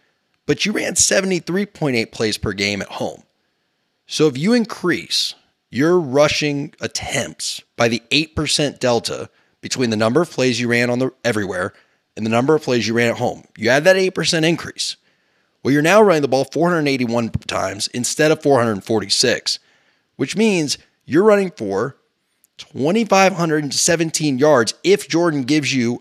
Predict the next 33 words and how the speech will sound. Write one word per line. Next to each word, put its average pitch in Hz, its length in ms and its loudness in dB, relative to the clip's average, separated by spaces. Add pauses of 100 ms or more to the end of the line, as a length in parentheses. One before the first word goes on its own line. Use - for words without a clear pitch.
an 120 120 -2
extra 117 360 -4
two 117 200 0
hundred 101 280 -2
yards. - 460 -10 (760)
So 117 160 -2
two 143 280 -2
hundred 208 180 4
yards 196 180 4
from 196 140 -2
Jordan, 113 380 0 (520)
eight 135 200 -2
percent 156 320 0
more 151 160 2
plays. 101 500 -2 (840)
You 135 320 2
are 190 100 4
only 139 380 2
nine 120 400 2
percent 151 320 -2
off 127 160 -2
of 107 80 -10
last 107 320 2
year's 98 180 -6
leaders. - 420 -10 (680)
So 170 420 0
is 175 140 0
it 185 80 2
a 170 60 4
hot, 170 440 0
hot, 190 380 0
hot, 180 440 0
spicy, 185 720 -2